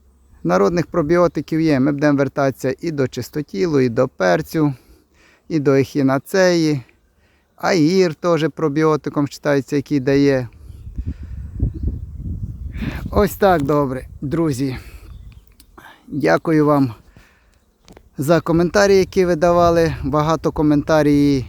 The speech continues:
і на, на... надихають, а багато підтримують. Чому підтримують? Тому що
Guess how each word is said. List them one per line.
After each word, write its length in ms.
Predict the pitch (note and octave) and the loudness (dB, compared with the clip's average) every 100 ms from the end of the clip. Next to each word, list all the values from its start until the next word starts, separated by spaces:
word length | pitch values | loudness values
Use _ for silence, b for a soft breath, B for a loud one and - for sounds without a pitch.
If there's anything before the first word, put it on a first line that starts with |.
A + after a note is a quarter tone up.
| B B B B B B B - | B B B B B B B -4
і 340 | C#3 C3+ C3 B2 B2+ - - - - D3 - - - - | 0 2 2 0 -4 -8 -12 -12 -10 -10 -10 -16 -20 -2
на, 160 | D3 D#3+ C#3+ | 0 0 2
на... 500 | D#3 D#3 D3+ C3+ A2 C#3 | 4 4 2 0 -2 -2
надихають, 800 | D3 B2 D3 - G3 F#3 E3 D#3+ | 0 0 0 2 2 2 0 -4
а 200 | - C3 | -2 0
багато 540 | C#3+ E3 E3+ E3 D3+ - | 2 2 2 0 -2 -2
підтримують. 720 | D#3 - F3 D#3 C#3 C3 B2+ | -4 0 2 4 2 0 0
Чому 260 | G3 F3 D#3 | 0 0 0
підтримують? 560 | D#3 E3+ D#3+ C#3 C3 | -2 0 2 2 0
Тому 260 | - D#3+ D#3 | -2 -2 -2
що 260 | D3+ D3 | 0 -2